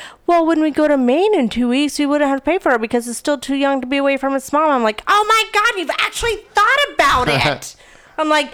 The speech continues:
Speaker 1: "Stop talking about it because I don't know how much longer I can say no." I wish we could have as many dogs as we wanted.
Speaker 2: Me too. We should just, like, own a sanctuary, and then we can do yoga with them.
Speaker 1: Yoga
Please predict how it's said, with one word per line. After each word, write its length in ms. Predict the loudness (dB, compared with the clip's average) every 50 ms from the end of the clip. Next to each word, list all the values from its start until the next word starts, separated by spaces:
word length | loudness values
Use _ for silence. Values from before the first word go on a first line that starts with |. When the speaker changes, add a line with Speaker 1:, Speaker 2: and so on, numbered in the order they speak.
| -14 -20 -14
Speaker 1:
"Stop 360 | -10 -6 -2 0 0 0 0
talking 280 | 0 -2 -2 -2 -2 -2
about 200 | 0 0 0 0
it 80 | 0 -2
because 240 | -4 -6 -4 -2
I 100 | -2 0
don't 180 | 0 0 0 0
know 140 | 0 -2 -2
how 100 | -2 -4
much 220 | -6 -6 -6 -4 -2
longer 280 | 0 0 0 0 0
I 100 | 0 0
can 220 | -2 -2 -4 -6 -4
say 180 | -4 -4 -4
no." 420 | -2 -2 0 0 -2 -2 -4 -6 -12 _ _ _ _ _ _ _ _ _ -20 -20 -20 -20 _ -2
I 80 | 0
wish 420 | 0 0 0 -4 -8 -12 -12 -16 -20 _ _ _ _
we 100 | -12 -10
could 140 | -6 -4 -4
have 140 | -2 -2 -4
as 160 | -6 -8 -10
many 140 | -12 -12 -12
dogs 300 | -12 -12 -14 -14 -16 -18 -20
as 160 | -20 -20 -16
we 80 | -14 -12
wanted. 340 | -10 -10 -10 -12 -14 -16 -18 -20 _ -20 _ _ _ _ _ _ _ _ _ _ _ _ _ _ _ _ _ _ _ _ -14
Speaker 2:
Me 600 | -12 -10 -8 -4 -2 -2 0 0 0 0 -2 -4
too. 580 | -8 -10 -8 -6 -4 -2 0 0 0 0 -2 -4
We 160 | -4 -6 -6
should 220 | -6 -8 -10 -8 -8
just, 180 | -8 -8 -6
like, 180 | -6 -6 -6 -6
own 160 | -6 -6 -6
a 80 | -6 -8
sanctuary, 1040 | -8 -8 -10 -8 -10 -10 -14 -16 -14 -12 -10 -8 -8 -6 -6 -6 -6 -8 -8 -10 -12 -14 -16 -14 -12
and 140 | -10 -8 -6
then 100 | -6 -8
we 80 | -8
can 140 | -10 -10 -10
do 80 | -10 -8
yoga 400 | -6 -4 -4 -4 -4 -6 -8 -8
with 220 | -8 -8 -8 -8
them. 340 | -10 -10 -10 -10 -12 -12 -14 -18 -20 -20 -20 -20 -20 _ _ _
Speaker 1:
Yoga 920 | -16 -10 -4 0 2 2 2 2 2 0 2 2 2 2 2 2 0 -2